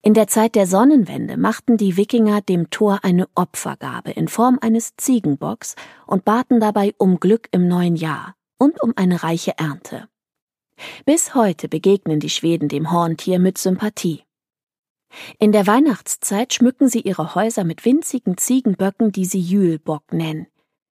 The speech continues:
Mit roten Bändchen verziert stehen sie auf Fensterbänken oder Kommoden. Der Ziegenbock aus Gefle ist deren jüngerer, aber eben groß gewachsener Bruder.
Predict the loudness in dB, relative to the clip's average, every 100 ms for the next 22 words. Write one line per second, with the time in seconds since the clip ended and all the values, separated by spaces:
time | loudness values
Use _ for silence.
0 | _ _ -4 0 4 4 2 0 2 0
1 | 0 -2 -2 -6 -4 -4 -4 -6 0 2
2 | 4 2 -2 -4 -2 0 0 -2 -2 0
3 | 0 0 -2 -2 -4 -4 0 2 2 -2
4 | -10 -14 -14 _ _ _ _ _ -20 -12
5 | -2 -2 4 4 6 2 0 -4 -8 -8
6 | -8 0 0 0 -2 -2 -2 -6 -4 2
7 | 2 4 4 6 4 2 -2 -4 -4 -6
8 | -8 -6 -2 -2 -2 -2 2 0 0 -6
9 | -4 -2 0 0 0 0 0 0 -8